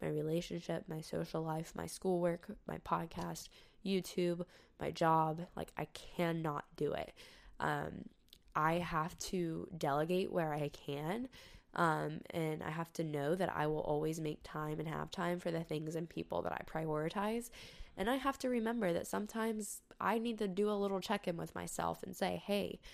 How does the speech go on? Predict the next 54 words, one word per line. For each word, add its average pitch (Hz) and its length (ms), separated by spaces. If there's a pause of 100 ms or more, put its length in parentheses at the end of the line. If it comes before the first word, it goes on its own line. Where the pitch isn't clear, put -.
(360)
are 160 100
you 254 480
being 226 220
a 226 100
good 202 160
girlfriend 202 440
right 214 140
now? 214 400
Are - 60
you 170 180
being 208 460
a 185 80
good 175 320
friend? 190 560
Are 165 160
you 185 460 (400)
being 170 180
a 160 60
good - 200
student? 214 460
Are 165 40
you 165 100
being 165 180
a 165 60
good - 260
worker?" 202 500 (380)
Like, - 220 (100)
I 156 640
have 214 320
to 370 120
have 240 200
those 208 180
little 202 140
check-ins 196 340
with 220 140
myself, 220 400
like, 185 160
once 175 160
a 175 60
month 175 280
now, 196 360
and 160 160
make 160 180
sure 170 340
that 170 140
I'm 160 140
not 160 240
overcommitting 170 760 (520)
to 202 100
one 165 260
area 165 360
of 165 80
my 170 100
life, 170 420